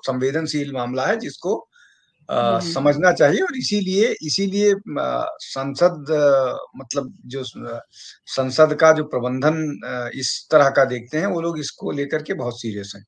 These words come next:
Speaker 1: जी।
Speaker 2: ये, अ, मैं समझती हूँ कि ये जो बदलाव हुआ है,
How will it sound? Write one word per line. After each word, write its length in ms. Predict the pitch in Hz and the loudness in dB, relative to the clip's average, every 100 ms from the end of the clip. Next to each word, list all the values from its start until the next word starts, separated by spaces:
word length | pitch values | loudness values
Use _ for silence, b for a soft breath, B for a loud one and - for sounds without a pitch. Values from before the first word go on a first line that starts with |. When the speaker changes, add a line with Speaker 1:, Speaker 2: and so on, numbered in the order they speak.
| 110 | -10
Speaker 1:
जी। 200 | 117 104 _ _ _ _ _ _ - | -10 -10 _ _ _ _ _ _ -6
Speaker 2:
ये, 480 | 220 247 247 240 214 | 0 6 8 6 4
अ, 100 | - | -4
मैं 400 | 185 185 190 202 | -6 -4 -2 -2
समझती 420 | 202 196 202 - | -2 -2 -4 -2
हूँ 100 | 220 | -4
कि 120 | 214 214 | -2 0
ये 140 | 196 | 0
जो 100 | 196 | 0
बदलाव 440 | 180 175 175 190 | 0 0 0 2
हुआ 200 | 190 180 | 0 0
है, 300 | 170 170 185 | 0 0 -4